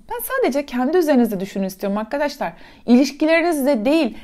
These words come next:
Ben sizinle konuşuyorum. İlişkileriniz değil. Karşı taraf değil. Bana ne? Ve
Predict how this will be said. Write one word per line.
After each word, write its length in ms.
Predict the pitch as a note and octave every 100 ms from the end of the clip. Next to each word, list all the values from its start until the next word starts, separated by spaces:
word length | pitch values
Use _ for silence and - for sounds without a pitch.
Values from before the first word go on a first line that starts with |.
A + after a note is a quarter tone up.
| -
Ben 200 | D#4 F4+
sizinle 360 | D#4+ C#4 D#4 E4+
konuşuyorum. 560 | C#4+ A3 G3+ G#3 G3
İlişkileriniz 640 | A#3 A#3+ C4 C#4 C#4 C4 A3+
değil. 240 | C#4+ C4+
Karşı 300 | - A3 A3
taraf 320 | C#4+ C#4 C#4
değil. 200 | D4 B3
Bana 200 | A3+ C#4+
ne? 300 | E4+ B3+ F#3 - - _ - _ _ _ _ _ -
Ve 360 | A#3+ B3+ B3 -